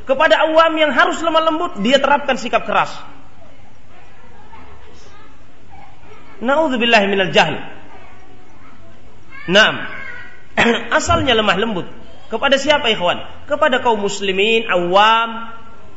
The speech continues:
yang belum pernah mendengarkan dakwah ini, sekali dua kali, belum paham.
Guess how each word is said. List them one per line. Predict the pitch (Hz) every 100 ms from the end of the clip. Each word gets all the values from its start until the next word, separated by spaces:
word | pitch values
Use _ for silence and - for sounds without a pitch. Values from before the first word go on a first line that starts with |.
| - -
yang | 175 190
belum | 190 202 190
pernah | 208 214
mendengarkan | 214 202 208 214 220 202
dakwah | 202 220 220
ini, | 240 233 233 226
sekali | 175 208 240 240
dua | 226 220
kali, | 220 247 254
belum | 190 208 208
paham. | 226 254 247 247 247 -